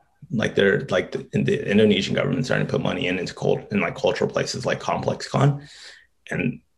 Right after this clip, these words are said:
they have, um, there's a group called A D A Rising that's, you know,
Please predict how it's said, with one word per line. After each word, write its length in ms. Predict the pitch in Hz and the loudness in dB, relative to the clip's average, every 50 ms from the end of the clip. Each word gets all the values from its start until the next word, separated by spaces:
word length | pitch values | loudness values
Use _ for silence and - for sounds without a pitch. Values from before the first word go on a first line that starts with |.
| _ _ - | _ _ -6
they 220 | 82 - 92 90 | 0 2 2 2
have, 220 | 90 101 98 90 | 2 2 0 0
um, 240 | 92 92 90 95 98 | 0 -2 -2 -2 2
there's 160 | 101 101 98 | 2 2 2
a 20 | - | 2
group 220 | - 110 107 101 | 0 0 0 2
called 160 | - 98 95 | 0 -2 0
A 120 | 107 101 98 | 2 2 4
D 120 | 95 92 | 4 4
A 80 | 87 87 | 4 2
Rising 640 | 90 104 131 139 - 92 90 90 95 98 95 - _ _ | 4 4 4 4 4 2 -2 -2 -4 -4 -6 -10 _ _
that's, 280 | - - - - - - | -2 -2 -2 -4 -6 -4
you 80 | 87 | -4
know, 200 | - - 85 - | -2 -2 -4 -6